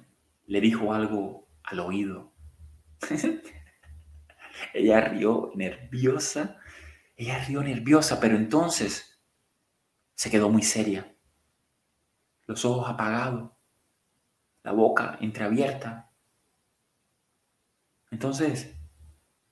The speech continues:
él la dejó sola y ella caminó hacia el foso de la fortaleza y se asomó.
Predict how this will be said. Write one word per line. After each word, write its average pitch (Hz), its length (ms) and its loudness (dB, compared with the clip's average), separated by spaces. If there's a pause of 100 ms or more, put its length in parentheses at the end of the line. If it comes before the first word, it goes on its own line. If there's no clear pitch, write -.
(160)
él 135 640 -2
la 120 100 -2
dejó 131 240 -2
sola 156 500 2
y 120 200 4
ella 156 540 2 (100)
caminó 117 640 0
hacia - 240 2
el 101 80 0
foso 160 440 -2
de 113 60 -2
la 92 80 -4
fortaleza 120 680 -4
y 113 60 -4
se 120 120 2
asomó. 120 640 2